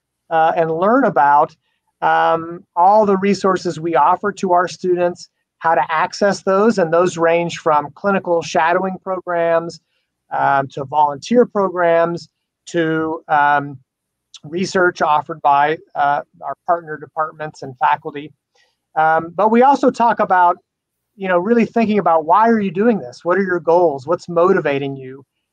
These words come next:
Um, how do you stay the course? Uh, you know, when you're, when you feel like you're ready to throw in the towel, how do you learn new study habits? So we'll start that, you know, during the first year. Like I said, we remain with our students in terms of advising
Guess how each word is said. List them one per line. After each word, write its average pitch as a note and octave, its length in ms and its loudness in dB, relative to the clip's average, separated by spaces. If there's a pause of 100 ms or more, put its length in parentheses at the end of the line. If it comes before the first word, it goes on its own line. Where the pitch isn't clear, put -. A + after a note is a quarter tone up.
(180)
Um, D3 680 2
how G3 320 0
do G3+ 60 0
you F#3+ 280 -2 (140)
stay F3+ 340 -2
the F3 120 -2
course? F#3 600 -6 (320)
Uh, D3 320 -6 (280)
you D3 80 -18
know, D3 140 -8
when D#3 200 -10
you're, D3 320 -14 (140)
when D3 160 -20
you D3 180 -20
feel E3 140 -2
like D#3 160 -2
you're D3+ 80 -10
ready D#3 180 0
to D3+ 100 -6
throw D#3+ 280 0
in D#3 80 -4
the D3 80 -12
towel, D#3 520 0 (340)
how F3+ 100 2
do F3+ 60 0
you F3 100 2
learn E3+ 240 0
new E3 120 -12
study E3 400 -4
habits? C3 460 -8 (400)
So - 160 -6
we'll A#3+ 180 4
start C4+ 480 0
that, G3 300 2 (300)
you E3+ 100 -14
know, E3+ 140 0
during F3 280 -2
the E3 80 0
first - 380 -10
year. F#3 320 0 (200)
Like E3 200 -2
I E3+ 60 2
said, F3 260 -2
we F3+ 120 0
remain E3+ 760 0 (140)
with E3 220 -10
our D3+ 180 -2
students E3+ 480 -4
in D3 100 -18
terms E3 320 -4
of D3 100 -12
advising D#3+ 720 0